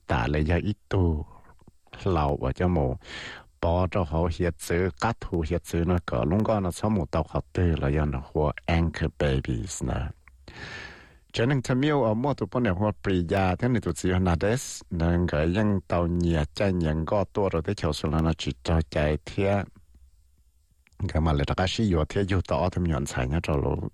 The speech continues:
tới chiều xuống là nó người của tàu là nhớ trong đó sang Queensland, để lũ rò, Villa, ta xin nói chừng cái, cho nên nó cũng chẳng trao trọng phứ tới chỗ Australia nó cho một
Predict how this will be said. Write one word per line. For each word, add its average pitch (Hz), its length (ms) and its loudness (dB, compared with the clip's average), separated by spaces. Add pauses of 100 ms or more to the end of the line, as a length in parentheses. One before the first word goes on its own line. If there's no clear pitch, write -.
(320)
tới - 140 0
chiều - 320 -2
xuống 65 220 -4
là 64 60 0
nó 69 160 2
người 71 260 0
của - 140 -4
tàu 80 200 0
là 73 140 2
nhớ 82 280 0
trong 85 140 0
đó 76 180 0
sang 92 220 0
Queensland, 85 640 0 (640)
để 85 100 2
lũ 101 200 4
rò, 95 360 0 (720)
Villa, 80 720 2 (280)
ta - 100 -2
xin - 180 -2
nói 78 100 2
chừng 76 200 -2
cái, 71 200 2 (680)
cho 80 220 0
nên 85 240 2
nó 82 140 4
cũng 95 180 -2
chẳng - 260 -4 (220)
trao 90 200 2
trọng - 240 -2
phứ 69 500 0
tới 98 100 0
chỗ 85 160 0
Australia 67 520 0
nó 69 180 0
cho - 160 -2
một 71 180 0